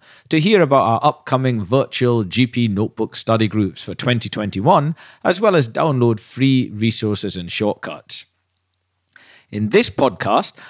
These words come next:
I'm gonna talk about superficial venous thrombosis, the preferred new terminology for what many of us still call superficial thrombophlebitis. So let's start with a typical case we might all see in primary care.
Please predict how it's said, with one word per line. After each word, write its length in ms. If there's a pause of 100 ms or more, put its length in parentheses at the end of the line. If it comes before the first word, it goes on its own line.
(100)
I'm 160
gonna 200
talk 500 (180)
about 460
superficial 1120
venous 480
thrombosis, 800 (260)
the 100
preferred 800
new 340
terminology 840
for 220
what 160
many 260
of 100
us 160
still 320
call 300
superficial 880
thrombophlebitis. 1200 (400)
So 180
let's 300
start 400
with 160
a 40
typical 460
case 400 (300)
we 120
might 300
all 320
see 340
in 200
primary 460
care. 400